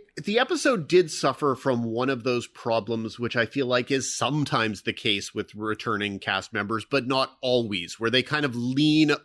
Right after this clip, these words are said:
excessively into playing the greatest hits. So the fact that they had to have multiple Mary Catherine Gallagher references, um,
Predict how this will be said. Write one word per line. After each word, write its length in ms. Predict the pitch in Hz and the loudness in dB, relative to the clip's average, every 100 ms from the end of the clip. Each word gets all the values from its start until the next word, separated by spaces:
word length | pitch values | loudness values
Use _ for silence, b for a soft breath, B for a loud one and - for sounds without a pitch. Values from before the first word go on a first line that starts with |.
| - | -4
excessively 880 | 135 - - 139 - 117 107 113 107 | -4 -2 -2 -2 -2 -4 -2 -2 0
into 360 | 107 107 113 | -2 -2 -4
playing 480 | 98 - 123 117 117 | -6 -4 0 0 0
the 80 | 104 | -4
greatest 460 | 110 104 95 - - | -2 -4 -4 -6 -2
hits. 360 | 113 - - B B B B | -2 -4 -10 B B B B
So 220 | - 190 | 0 0
the 120 | 165 165 | 2 0
fact 280 | 185 170 | 0 -2
that 120 | 190 170 | -2 0
they 140 | 143 | 0
had 220 | 131 139 | 0 -2
to 60 | 135 | -2
have 260 | 127 101 95 _ | -2 -2 -6 _
multiple 720 | 120 135 196 214 - 143 95 - | -6 -2 0 0 0 0 -2 -2
Mary 280 | 113 107 101 | 0 2 0
Catherine 500 | 117 98 - 110 104 | -2 -4 -6 -8 -4
Gallagher 500 | 104 92 92 92 92 | -2 -4 -6 -8 -6
references, 760 | 110 110 - 101 - 98 87 - B B B _ | -2 -2 -2 -10 -8 -8 -8 -12 B B B _
um, 400 | 123 113 110 113 | -6 -4 -4 -6